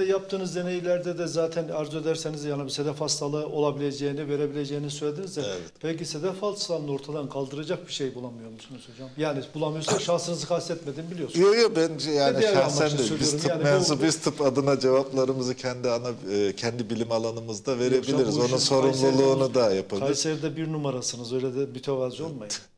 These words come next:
Speaker 1: Teşekkür ederim, sağ olun. Hani o, öyle bir iddiamız da yok, onu da belirteyim ama şöyle bir şey var açıkçası. Ee, sedef hastalığı artık günümüzde son derece etkin tedavi ediliyor. Ee, ve bizim, e,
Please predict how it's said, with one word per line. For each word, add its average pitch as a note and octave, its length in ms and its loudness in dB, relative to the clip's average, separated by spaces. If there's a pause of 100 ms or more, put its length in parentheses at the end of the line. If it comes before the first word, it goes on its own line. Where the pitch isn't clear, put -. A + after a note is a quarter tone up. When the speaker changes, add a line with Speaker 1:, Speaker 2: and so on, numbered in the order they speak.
Speaker 1:
Teşekkür A2+ 480 -2
ederim, F#2 380 -2
sağ G#2 280 0
olun. A#2+ 240 -4
Hani G2 220 -6
o, G2+ 240 -6 (100)
öyle G#2+ 260 -2
bir G#2+ 140 -2
iddiamız G#2+ 760 -4
da G#2+ 80 2
yok, G#2+ 160 -2 (100)
onu F#2 200 -8
da F#2 140 -2
belirteyim A#2 520 -8
ama C#3+ 280 -4 (600)
şöyle D3+ 380 2
bir A#2+ 80 0
şey F#2+ 340 -2
var B2+ 140 -4
açıkçası. - 800 -4 (640)
Ee, G2 200 -6
sedef C#3+ 380 -4
hastalığı A#2 500 -2
artık A2+ 400 -6
günümüzde G#2+ 500 -6
son C3+ 420 -6
derece G2+ 300 -4
etkin G#2 380 -6 (160)
tedavi F2+ 520 -2
ediliyor. E2+ 480 -6 (800)
Ee, E2+ 40 -10 (540)
ve A#2 240 0 (560)
bizim, A2 280 -6
e, F#2+ 360 -14